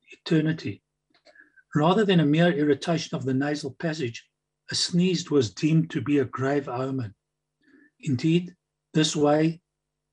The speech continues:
this may be the underlying reason for the development of the custom of saying long life and good health to somebody who has sneezed.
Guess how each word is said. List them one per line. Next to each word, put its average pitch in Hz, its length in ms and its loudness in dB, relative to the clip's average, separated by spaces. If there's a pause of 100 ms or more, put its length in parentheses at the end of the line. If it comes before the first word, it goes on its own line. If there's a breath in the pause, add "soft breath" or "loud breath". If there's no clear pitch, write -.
(580)
this 160 180 0
may 175 140 4
be 160 160 0
the 147 120 -4
underlying 147 480 -4
reason 147 340 -6
for 139 160 -6
the 123 120 -4
development 135 600 -6
of 123 160 -10
the 127 80 -14
custom 147 460 -4
of 123 100 -6
saying 139 460 -4 (560)
long 151 300 4
life 160 380 -2
and 123 160 -6
good 156 180 0
health 156 340 -4 (680)
to - 100 -16
somebody 143 480 -4
who 131 160 -6
has 127 120 -6
sneezed. 131 420 -6